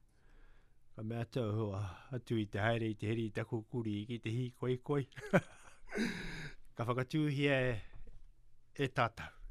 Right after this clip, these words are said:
ne, pai ake te kōrero pēra. Ka whakatūhia e tātou e Awanuiarani ki roto i te kura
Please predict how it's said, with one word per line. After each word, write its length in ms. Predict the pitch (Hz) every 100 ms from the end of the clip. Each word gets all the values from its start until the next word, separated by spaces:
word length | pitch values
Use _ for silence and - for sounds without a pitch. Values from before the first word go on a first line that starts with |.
| 123
ne, 60 | 110 - -
pai 180 | 131
ake 160 | 123 117
te 80 | 113
kōrero 320 | - 101 98 92
pēra. 300 | 98 87 - - - - - - - -
Ka 80 |
whakatūhia 640 | 113 123 - 170 160 151 135
e 40 | 143
tātou 380 | 131 135 127 117
e 60 |
Awanuiarani 840 | 117 127 117 120 123 131 120 104 101 -
ki 80 | 113
roto 240 | 117 - 117
i 60 | 110
te 140 | 110
kura 240 | - 120